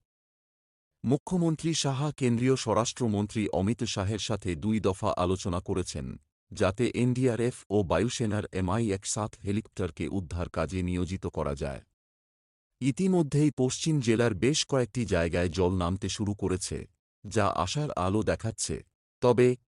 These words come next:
এই সংকটের মধ্যেও কিছু যুবকের অরাজকতা পরিস্থিতিকে আরও জটিল করে তুলছে। বৃহস্পতিবার সাড়ে ছয়টা নাগাদ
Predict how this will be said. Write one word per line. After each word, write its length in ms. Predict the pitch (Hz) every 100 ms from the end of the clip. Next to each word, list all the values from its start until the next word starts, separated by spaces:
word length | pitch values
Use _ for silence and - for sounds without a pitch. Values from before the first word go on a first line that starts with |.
| _
এই 160 | 120 139
সংকটের 540 | - 160 156 151 151 131
মধ্যেও 380 | 117 107 110 110
কিছু 260 | 113 - 107
যুবকের 480 | 101 107 107 110 -
অরাজকতা 640 | 87 95 104 110 104 104
পরিস্থিতিকে 680 | 101 92 95 - 123 110 113 98
আরও 220 | 82 95 101
জটিল 360 | 101 101 98
করে 240 | 90 90 82
তুলছে। 420 | 85 76 - 62 - _ _ _ _ _ _ _ _ _ _ _ -
বৃহস্পতিবার 840 | 87 135 185 - 156 143 123 98
সাড়ে 340 | - - 113 120
ছয়টা 420 | - 117 120 135 113
নাগাদ 340 | 90 85 95